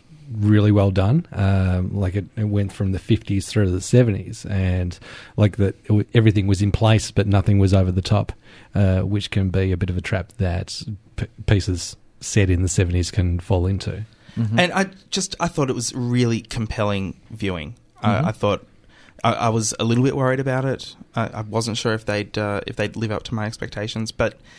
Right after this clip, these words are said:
Speaker 3: yeah, it was a fantastic, uh, teledrama.
Speaker 2: How's, uh, how's Micallef?
Speaker 3: Very good.
Speaker 1: Very good. Yep,
Speaker 2: Mm-hmm.
Speaker 1: he's got more screen time than Bert.
Speaker 2: Really?
Speaker 1: Yep.
Speaker 2: Well, uh, who, he plays Graham Kennedy's manager? Is that
Speaker 3: No,
Speaker 2: no?
Speaker 3: he, uh, he plays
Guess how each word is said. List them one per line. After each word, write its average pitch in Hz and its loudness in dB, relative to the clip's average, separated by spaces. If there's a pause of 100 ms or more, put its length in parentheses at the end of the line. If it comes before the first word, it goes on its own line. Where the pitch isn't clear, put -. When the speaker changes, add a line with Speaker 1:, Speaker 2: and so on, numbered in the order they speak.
(140)
Speaker 3:
yeah, 143 0
it 160 0
was 139 -4
a 139 -6
fantastic, - -8 (280)
uh, 120 -4 (560)
teledrama. 127 -6 (240)
Speaker 2:
How's, 113 0
uh, 98 0
how's 98 -2
Micallef? 98 -2 (1000)
Speaker 3:
Very 113 0
good. 95 -6 (320)
Speaker 1:
Very 117 4
good. 107 0 (300)
Yep, 110 4
Speaker 2:
Mm-hmm. 107 -2
Speaker 1:
he's 123 6
got 117 -2
more 107 2
screen 98 -2
time 95 0
than 92 -2
Bert. 95 -4 (320)
Speaker 2:
Really? 120 4 (260)
Speaker 1:
Yep. 113 -2
Speaker 2:
Well, 110 2
uh, 120 4
who, 123 4
he 107 -2
plays 98 0 (120)
Graham 104 0
Kennedy's 98 -4
manager? 147 -4
Is 131 -8
that 143 2
Speaker 3:
No, 127 4
Speaker 2:
no? - 0
Speaker 3:
he, 131 0
uh, 120 0
he 127 -2
plays 120 -2